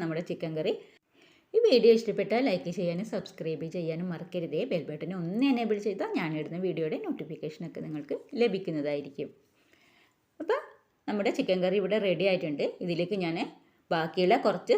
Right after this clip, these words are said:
സ്പ്രിംഗ് ഓണിയനും മല്ലിയിലയും ചേർത്ത് നല്ലപോലെ ഒന്ന് മിക്സ് ചെയ്ത് കൊടുക്കുകയാണ്. എന്നിട്ട് ഗ്യാസ് ഓഫ് ചെയ്ത് വെച്ചിട്ടുണ്ട്. അപ്പോൾ ഇനി ഇത് ചൂടാറിയതിന് ശേഷം നമുക്ക് ഉപയോഗിക്കാം. അപ്പോൾ നമ്മുടെ ചിക്കൻ കറി ഇവിടെ റെഡി ആയിട്ടുണ്ട്.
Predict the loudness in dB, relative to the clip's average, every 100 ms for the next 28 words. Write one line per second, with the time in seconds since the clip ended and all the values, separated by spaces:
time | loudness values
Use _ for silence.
0 | 2 -2 0 0 0 0 0 0 -2 -8
1 | _ -6 -2 2 4 4 4 -2 -4 -2
2 | -2 0 0 0 0 0 0 0 -2 -4
3 | -12 _ _ -10 -8 -4 -2 0 0 0
4 | 0 -2 0 -2 -6 -12 _ _ _ _
5 | _ _ _ _ _ _ _ _ _ _
6 | -4 0 0 0 0 2 2 2 0 0
7 | -2 -2 2 0 -2 -20 _ -20 -20 _
8 | _ _ -2 -2 -4 -4 0 0 -2 -10
9 | _ -20 0 2 2 2 0 0 2 2
10 | 2 2 2 0 -2 -4 -4 -6 -6 -6
11 | -6 -8 -10 -8 -2 -2 -4 -6 -6 -8
12 | _ _ _ _ _ _ _ _ _ _
13 | _ _ _ _ 0 2 2 2 4 2
14 | 2 2 4 4 4 4 4 4 4 2
15 | 2 0